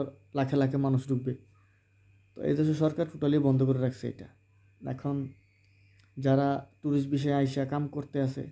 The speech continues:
ধরেন যদি সরকার মানা করে দেয়, এখন চলে যেতে হবে। আর দ্বিতীয়ত হচ্ছে যে যেই পরি-, পরিমাণ বিমানের টিকিটের দাম বাড়ছে,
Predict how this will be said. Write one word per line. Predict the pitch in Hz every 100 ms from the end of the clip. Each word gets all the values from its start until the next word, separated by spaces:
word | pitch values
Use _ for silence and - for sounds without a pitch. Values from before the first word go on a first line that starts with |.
| - _ _ _ _ _ _ _ _ _ _ _
ধরেন | 151 147 147
যদি | 143 143 147 143
সরকার | 139 143 135 143
মানা | 135 135 131
করে | 139 139
দেয়, | 135 -
এখন | 135 131
চলে | 139 135
যেতে | 131 -
হবে। | - - _
আর | 117 104 - - _ -
দ্বিতীয়ত | 147 156 165 160
হচ্ছে | 156 151 156
যে | 170 180 - _ _ _ 131
যেই | 143 156 165
পরি-, | 160 165 165 160 -
পরিমাণ | 160 160 160 165 175
বিমানের | 139 143 151 156 151 -
টিকিটের | 156 175 170
দাম | 165 151
বাড়ছে, | 139 135 -